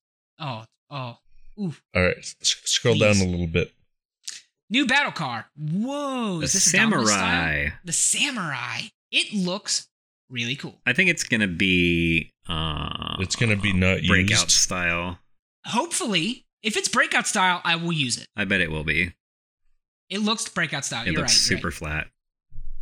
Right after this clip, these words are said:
Speaker 1: Nice and flat. So it's either Breakout or Dominus. We can confirm that. Um, let's mention real fast, though, that I've never seen these wheels that are pictured in, on the car.
Speaker 3: Right.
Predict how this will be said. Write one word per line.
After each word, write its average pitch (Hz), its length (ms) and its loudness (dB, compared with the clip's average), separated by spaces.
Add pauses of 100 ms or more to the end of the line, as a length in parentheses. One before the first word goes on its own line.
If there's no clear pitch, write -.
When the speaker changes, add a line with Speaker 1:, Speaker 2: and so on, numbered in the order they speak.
(120)
Speaker 1:
Nice 175 200 0
and 262 100 -2
flat. 180 420 0 (220)
So 170 140 2
it's 156 100 0
either 196 140 2
Breakout 208 320 0
or 247 60 0
Dominus. 170 400 -2
We 170 60 -4
can 160 120 -2
confirm 190 400 -2
that. 139 260 0 (140)
Um, 165 720 0 (140)
let's 214 200 0
mention 254 340 0
real 226 160 0
fast, 175 360 -4
though, 170 160 -6
that 175 100 -6
I've 147 140 -4
never 185 180 -2
seen 190 180 2
these 147 180 -2
wheels 143 400 -2
that 135 120 -4
are 131 240 -8
pictured 131 480 -6 (160)
in, 139 380 -2 (120)
on 131 140 -6
the 123 60 -6
car. 101 240 0
Speaker 3:
Right. 95 480 0